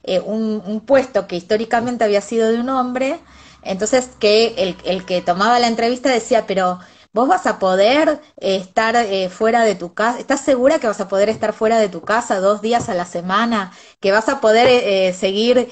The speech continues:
eh, con tu idea de, de, de llevar a tu chico al colegio?" Y demás? Eh, porque mirá que los, viste, como en la misma entrevista, entonces yo digo, "Uy, cuánto camino por recorrer", porque supuestamente estamos en un momento de alta superación y todo, y no es, viste.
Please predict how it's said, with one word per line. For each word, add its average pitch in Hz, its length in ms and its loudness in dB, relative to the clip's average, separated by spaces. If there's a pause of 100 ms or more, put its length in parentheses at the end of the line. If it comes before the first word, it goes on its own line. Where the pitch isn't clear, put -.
(200)
eh, 180 200 -6
con 185 220 -2
tu 196 80 -4
idea 220 440 4
de, 196 220 2
de, 185 360 0
de 180 280 0
llevar 202 320 -2
a 226 140 -2
tu 202 220 -6
chico 226 240 -6
al 208 120 2
colegio?" 226 600 2
Y 208 40 0
demás? 202 280 -4
Eh, 180 320 -2 (280)
porque 185 260 -2
mirá 220 240 0
que 311 120 2
los, 233 340 0
viste, 254 300 2
como 196 300 -2
en 202 140 -4
la 196 100 -2
misma 359 240 -4
entrevista, 254 540 -2
entonces 226 320 -6
yo 262 80 -2
digo, 254 340 -4
"Uy, 427 180 -8
cuánto 359 480 0
camino 294 440 -2
por 254 160 0
recorrer", 254 420 2
porque 214 260 -4
supuestamente 262 1000 0
estamos 226 380 0
en 226 120 -4
un 240 100 -6
momento 240 380 0
de 196 240 2
alta 214 260 0
superación 202 600 -4
y 220 60 -6
todo, 277 260 2
y 175 160 -2
no 180 160 -6
es, 220 380 0
viste. 180 420 -4